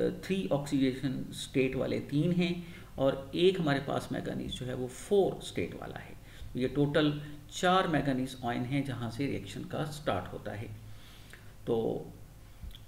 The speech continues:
अब यहाँ पे जब, अ, वो, अ, सिक्स एटी न-, अ, जो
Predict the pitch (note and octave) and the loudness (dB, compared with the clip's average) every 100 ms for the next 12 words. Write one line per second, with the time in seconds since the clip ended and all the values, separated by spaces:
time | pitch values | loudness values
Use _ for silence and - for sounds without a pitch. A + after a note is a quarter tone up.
0 | C#3 D3 C#3+ C#3 B2+ C3 D3+ D3 D3+ D3 | 2 6 6 6 6 6 6 6 6 6
1 | F3 - B2+ B2 - - - - A#2 A#2 | 4 4 4 4 2 -8 -8 -2 -2 -2
2 | B2 A#2+ A#2+ B2 - A#2 A#2+ A#2 - D#3 | 0 0 0 -2 -4 -4 -2 -6 -2 -2
3 | - - D#3 D#3 E3+ - - - - - | -2 -2 0 2 2 0 -4 -14 -16 -18
4 | - - C#3 C3+ - C3+ B2 B2 A#2 B2+ | -18 -4 0 0 0 0 2 0 2 2
5 | A#2+ C3 - | 4 0 -4